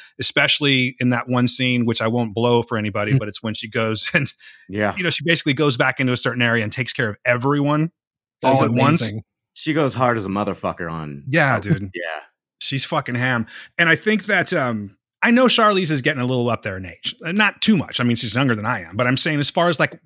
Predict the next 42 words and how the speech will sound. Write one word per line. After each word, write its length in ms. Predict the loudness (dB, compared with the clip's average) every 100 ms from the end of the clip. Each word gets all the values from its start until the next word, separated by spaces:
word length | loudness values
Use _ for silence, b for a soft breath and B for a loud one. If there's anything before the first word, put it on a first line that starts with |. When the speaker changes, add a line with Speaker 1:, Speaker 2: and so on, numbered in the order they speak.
| -20 -6
Speaker 1:
if, 200 | -4 -4 -8 -4
how 240 | 0 2
Hollywood 540 | 2 2 2 2 0 0
sees 280 | 0 0
people 240 | -2 -4 -6
like 180 | -8 -12
that. 220 | -16 -16 B B B
But 300 | -6 0 0 2
I 80 | -2
feel 320 | -2 -2 0
like 260 | 2 0 -2 _ _ _ _ -2
she 260 | 0 0 2
really, 380 | 2 2 0 -4 -18 _ -4
I 80 |
don't, 100 | -2 2
I 40 |
don't 80 | 4
even 100 | 4
know 60 | 4
if 60 | 2
she 80 |
was 100 | 0
even 120 | 0 -4
ever, 280 | -6 -8 -12
like, 200 | -16 -16 -4
thought 220 | 0 2
of 220 | 2 2 0
for 100 | 2
this 260 | 2 2
or 80 | 0
anything 220 | 0 -2
like 160 | -2 0
that. 220 | -2 -2
But 100 | -4
I 40 |
think 240 | -4 -4 -2
that 180 | -4 -6 _ b -8
the 100 | -4
action 360 | 0 0 0 -2
that 100 | 0
she 120 | -2
does, 400 | 0 0 -2